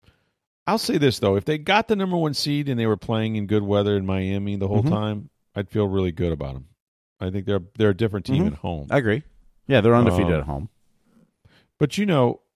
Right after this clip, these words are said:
Speaker 1: the year that the Bucs won the Super Bowl, um, don't forget, they, they lost to the Rams and Kansas City back to back.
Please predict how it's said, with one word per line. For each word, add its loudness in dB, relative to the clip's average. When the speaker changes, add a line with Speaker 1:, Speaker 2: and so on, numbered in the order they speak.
Speaker 1:
the 0
year 4
that -4
the -2
Bucs 0
won 0
the -4
Super -4
Bowl, -6
um, -2
don't 0
forget, -2
they, -4
they -2
lost -2
to -2
the 2
Rams 0
and -2
Kansas -4
City -4
back -2
to -10
back. -8